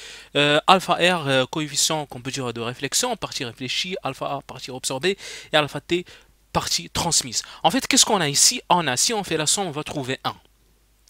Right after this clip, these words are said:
Par contre, en ce qui concerne un corps noir,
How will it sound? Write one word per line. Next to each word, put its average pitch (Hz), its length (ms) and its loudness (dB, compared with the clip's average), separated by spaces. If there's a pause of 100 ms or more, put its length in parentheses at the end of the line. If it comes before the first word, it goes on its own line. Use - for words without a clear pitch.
(200)
Par - 160 8
contre, 247 320 4 (300)
en 214 80 0
ce - 160 6
qui - 160 -2
concerne 196 480 2
un 143 120 0
corps 175 220 6
noir, 151 420 2